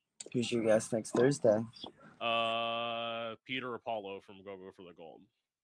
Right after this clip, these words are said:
Speaker 1: Oh.
Speaker 2: Yeah.
Speaker 1: So, yeah, I mean, you just gotta,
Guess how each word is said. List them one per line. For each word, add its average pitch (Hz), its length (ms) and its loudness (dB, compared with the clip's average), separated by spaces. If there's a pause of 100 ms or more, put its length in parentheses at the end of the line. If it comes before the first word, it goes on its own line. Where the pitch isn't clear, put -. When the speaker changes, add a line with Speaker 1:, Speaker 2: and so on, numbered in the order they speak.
(480)
Speaker 1:
Oh. 180 760 8 (580)
Speaker 2:
Yeah. 101 280 -14
Speaker 1:
So, 190 140 -4
yeah, 165 300 12
I 156 80 10
mean, 180 260 0 (120)
you 160 120 -2
just 170 260 -8
gotta, 185 280 8